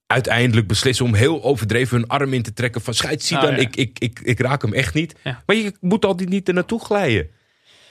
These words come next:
Speaker 2: Nou ja.
Speaker 1: Heel veel commotie. Iedereen dacht: "Honderd procent penalty."
Speaker 2: Ja.
Speaker 1: Zo zag het er ook uit.
Speaker 2: En daar had ik ook wel zin in. Want dan is het, eh, dan kan a-, dan kan het nog alle kanten op. Jij zegt: "De drie drie is binnen handbereik." Maar, eh, dan gaat de var
Speaker 1: V A R
Speaker 2: kijken.
Speaker 1: ziet dan gewoon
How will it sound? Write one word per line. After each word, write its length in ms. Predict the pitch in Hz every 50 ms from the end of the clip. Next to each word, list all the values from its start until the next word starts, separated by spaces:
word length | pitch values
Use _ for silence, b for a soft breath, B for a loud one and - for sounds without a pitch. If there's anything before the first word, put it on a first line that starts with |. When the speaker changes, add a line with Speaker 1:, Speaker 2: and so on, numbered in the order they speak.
| b b
Speaker 2:
Nou 140 | 220 214 208
ja. 60 | 208
Speaker 1:
Heel 120 | 208 208
veel 120 | 202 196 -
commotie. 600 | - 143 139 147 170 196 - - 214 196 196 - _
Iedereen 320 | - 143 160 160 160 151 143
dacht: 240 | 147 139 - -
"Honderd 240 | - 139 143 147 123
procent 320 | - 131 - 143 127 113 -
penalty." 500 | 139 131 127 123 113 - 101 87 80 -
Speaker 2:
Ja. 180 | - 269 330 262
Speaker 1:
Zo 160 | - - 123
zag 160 | 110 - 127
het 120 | 113 117 107
er 60 | 107
ook 140 | 107 104 123
uit. 200 | 127 147 160 - -
Speaker 2:
En 40 | _
daar 120 | - 254 214
had 140 | 190 190
ik 80 | 185 175
ook 120 | 156 143
wel 120 | 139 131 117
zin 200 | 127 170 202 220
in. 160 | 254 277 302 269
Want 120 | 208 165
dan 140 | - 131 135
is 120 | 123 -
het, 200 | - 123 - -
eh, 60 | 127 123
dan 120 | 139 151 151
kan 160 | - 151 147 -
a-, 120 | 196 190 -
dan 120 | 165 156
kan 100 | - 160
het 100 | 147 139
nog 120 | 147 -
alle 160 | 156 139 139 127
kanten 300 | - 170 214 214 - 247
op. 80 | 247
Jij 160 | 175 156 147
zegt: 140 | 123 139 117
"De 120 | - 151 123
drie 200 | 113 160 165 160
drie 180 | 151 143 156
is 100 | 139 123
binnen 220 | 117 135 127 127 123
handbereik." 500 | 156 190 190 170 160 160 151 156 151 -
Maar, 240 | - 147 143 139 135
eh, 220 | 139 143 139 -
dan 80 | 139 131
gaat 160 | - - -
de 140 | - 117 131
var 80 | 117
Speaker 1:
V 40 | 110
A 20 | 110
R 40 | 107 104 104 107
Speaker 2:
kijken. 160 | 104 98 -
Speaker 1:
ziet 180 | - 101 85
dan 180 | - 98 95 87
gewoon 540 | - 98 92 92 95 95 92 90 87 90